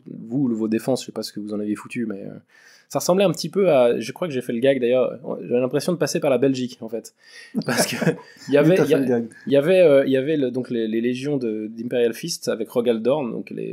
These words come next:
Speaker 1: les bons défenseurs là,
Speaker 2: Ouais.
Speaker 1: et nous on est passé juste sur le côté où il y avait, euh,
Speaker 2: Un Blood Angel.
Speaker 1: un Blood Angel et,
Speaker 2: <laughs>
Speaker 1: et puis une unité de, d'Arbites, là, les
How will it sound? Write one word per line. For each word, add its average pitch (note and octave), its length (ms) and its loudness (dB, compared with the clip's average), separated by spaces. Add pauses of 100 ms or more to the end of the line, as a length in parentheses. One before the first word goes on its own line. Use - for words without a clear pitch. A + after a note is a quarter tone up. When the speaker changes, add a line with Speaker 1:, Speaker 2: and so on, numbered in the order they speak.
(100)
Speaker 1:
les - 100 -18 (140)
bons D3+ 160 -10
défenseurs D3+ 560 -2
là, E3+ 220 -4 (100)
Speaker 2:
Ouais. G#2+ 160 -2 (140)
Speaker 1:
et A#2 40 -2
nous C3+ 100 2
on F3 40 4
est D#3 60 2
passé D3+ 240 0
juste F#3 320 -2
sur G#3 160 2
le F3+ 60 -2
côté F3+ 440 2
où - 80 -2
il B2+ 60 0
y C3 40 6
avait, D3+ 480 4
euh, - 40 -20 (220)
Speaker 2:
Un C3 120 8
Blood A#2+ 160 4
Angel. G#2 320 2 (160)
Speaker 1:
un C3+ 140 2
Blood E3 180 4
Angel E3 420 6 (120)
et, D#3+ 100 4 (280)
Speaker 2:
<laughs> - 300 -6
Speaker 1:
et D3+ 40 2
puis G#3 260 0
une E3 220 0
unité E3+ 400 0
de, D3+ 260 2
d'Arbites, D3 380 -4
là, A3+ 80 -2
les C3 100 -4